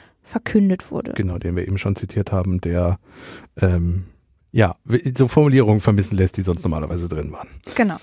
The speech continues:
Speaker 1: Und dann heißt es weiter: Soweit wir wissen, wurde das Management-Team kurz danach darüber informiert, mit Ausnahme von Mira, die in der Nacht davor schon benachrichtigt wurde. Jetzt fragt ihr euch vielleicht, wer ist denn Mira nun?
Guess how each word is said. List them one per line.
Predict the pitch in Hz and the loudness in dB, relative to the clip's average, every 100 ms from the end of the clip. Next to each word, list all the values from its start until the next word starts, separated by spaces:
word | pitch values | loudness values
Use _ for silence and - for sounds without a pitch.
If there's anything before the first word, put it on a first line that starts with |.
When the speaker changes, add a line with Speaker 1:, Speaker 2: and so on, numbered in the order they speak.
| - - - 240 | -16 -18 -18 -2
Speaker 1:
Und | 240 247 - | 2 2 0
dann | 220 233 302 | 0 2 2
heißt | 285 - | 2 0
es | 262 | 0
weiter: | 233 233 240 | 2 4 2
Soweit | 220 226 220 | 0 2 0
wir | 220 | 0
wissen, | 254 254 | -2 0
wurde | 233 | 0
das | 214 208 | -2 -2
Management-Team | 208 202 254 262 269 - 277 285 | 2 2 2 0 -2 0 0 0
kurz | - 240 233 - - - - | 0 2 2 -2 -14 -12 -2
danach | 208 202 190 208 - | 2 4 4 2 -2
darüber | 208 196 - | -4 -2 -4
informiert, | 208 202 214 294 370 - - - - _ | -4 -2 0 0 -2 -8 -20 -20 -20 _
mit | - - | -2 0
Ausnahme | 240 262 262 | 2 2 2
von | - 302 | 2 2
Mira, | 285 294 285 180 220 - _ _ - | 4 4 2 0 -4 -14 _ _ -4
die | 214 - | -2 0
in | 220 | 2
der | 233 | 2
Nacht | 240 254 - | 0 -2 -2
davor | 294 - 330 | -2 2 4
schon | 285 220 185 | 4 2 0
benachrichtigt | 190 202 202 - | -2 -2 -2 -4
wurde. | 208 - - | -8 -8 -6
Jetzt | 208 - | -8 -2
fragt | 254 269 | 0 2
ihr | - | 0
euch | 233 | 2
vielleicht, | 226 220 - | 2 0 0
wer | 208 | -2
ist | - | 0
denn | 233 262 | 2 2
Mira | 370 359 185 | 2 0 0
nun? | 180 170 190 | 0 -2 -6